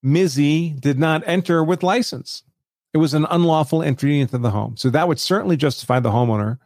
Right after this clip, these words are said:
to use the force necessary to terminate the unlawful entry. Now, as I often caution, when the law talks about force generically, they almost always mean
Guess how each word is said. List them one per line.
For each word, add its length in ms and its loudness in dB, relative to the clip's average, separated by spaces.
to 140 -2
use 240 2
the 100 -2
force 480 0
necessary 920 0
to 180 -2
terminate 840 -2
the 140 2
unlawful 480 2
entry. 360 -10
Now, 420 0
as 140 -2
I 80 2
often 280 0
caution, 500 0
when 140 0
the 80 0
law 240 2
talks 360 -2
about 340 -2
force 560 0
generically, 760 0
they 160 0
almost 340 0
always 400 0
mean 420 -2